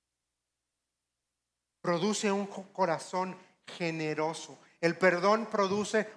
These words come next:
un corazón generoso. Ve lo que dice cuarenta y dos veinticinco.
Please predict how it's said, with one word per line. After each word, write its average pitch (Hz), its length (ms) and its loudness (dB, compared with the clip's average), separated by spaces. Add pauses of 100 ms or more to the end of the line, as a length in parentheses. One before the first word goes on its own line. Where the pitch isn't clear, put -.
un 196 180 -2 (220)
corazón 175 500 0 (260)
generoso. 180 480 2
Ve 190 80 2
lo 196 60 0
que 196 100 -2
dice 196 180 0
cuarenta 160 400 2
y 160 40 0
dos 190 300 2 (360)
veinticinco. 165 840 -4